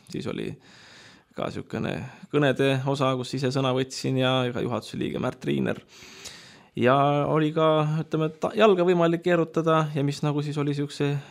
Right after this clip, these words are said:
sisulisema programmi pealt, mis ei olnud nagu meelelahutus, vaid meelekoondus, sai ka vastu võetud üks dokument, see oli siis, äh, või see on selline dokument,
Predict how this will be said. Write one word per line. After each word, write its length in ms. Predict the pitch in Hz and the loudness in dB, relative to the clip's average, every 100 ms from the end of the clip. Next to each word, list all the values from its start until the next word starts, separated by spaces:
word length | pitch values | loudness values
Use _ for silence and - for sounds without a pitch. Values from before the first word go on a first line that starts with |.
| - | -18
sisulisema 720 | - 208 170 160 160 151 151 | -4 0 2 2 0 2 0
programmi 400 | 143 147 160 151 | 0 0 2 2
pealt, 500 | 151 143 127 - - | 2 0 0 -12 -8
mis 220 | 135 - | -8 -4
ei 100 | 127 | -2
olnud 180 | 123 123 | 0 0
nagu 160 | 123 127 | 0 2
meelelahutus, 600 | 131 147 160 151 135 131 | 2 4 2 0 -6 -4
vaid 340 | 131 131 - | -2 -2 -6
meelekoondus, 760 | 143 143 139 175 180 143 139 - - - - - - - | -4 0 2 2 2 2 -2 -4 -18 -20 -20 -20 -20 -20
sai 260 | _ - 127 | _ -2 -2
ka 80 | 131 | 0
vastu 300 | 139 - 135 | -4 -2 -2
võetud 320 | 131 131 135 | -2 -2 -4
üks 220 | 131 - - - - | -4 -8 -14 -16 -20
dokument, 680 | _ 202 202 151 147 147 - - | _ -2 2 0 0 -2 -10 -20
see 200 | - - | -16 -6
oli 160 | 139 135 | -2 -2
siis, 280 | 135 131 - - | -2 -8 -8 -8
äh, 320 | 139 135 131 135 - _ _ - | -6 -4 -6 -8 -16 _ _ -12
või 140 | - | -10
see 120 | 131 | -2
on 220 | 143 175 123 | 2 2 2
selline 360 | 127 135 131 127 | -2 -2 -2 -2
dokument, 560 | 143 139 127 127 - | -4 -2 -2 -4 -10